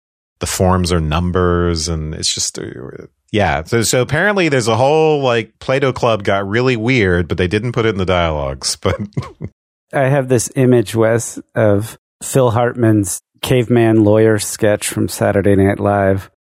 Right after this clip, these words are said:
Speaker 2: of Aristotle being, "I'm just a simple caveman, but, uh, I can't understand how the many could participate in the one without being,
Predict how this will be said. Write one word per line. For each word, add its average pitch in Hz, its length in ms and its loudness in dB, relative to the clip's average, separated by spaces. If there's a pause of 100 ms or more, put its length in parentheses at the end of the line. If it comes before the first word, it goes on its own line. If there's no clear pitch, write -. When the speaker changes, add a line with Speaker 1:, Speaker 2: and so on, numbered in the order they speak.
(460)
Speaker 2:
of 110 120 0
Aristotle 107 520 -2
being, 113 280 -2 (560)
"I'm 508 160 -2
just - 220 -4
a 131 40 -2
simple 156 360 0
caveman, 113 1000 2
but, 135 260 -2
uh, 110 400 -2 (600)
I 214 120 -2
can't 339 260 4
understand 165 640 2
how 90 440 0 (720)
the - 80 0
many 240 320 6
could - 220 -2
participate 131 720 0
in 117 80 4
the 107 80 4
one 127 360 4
without 110 360 2
being, 104 400 2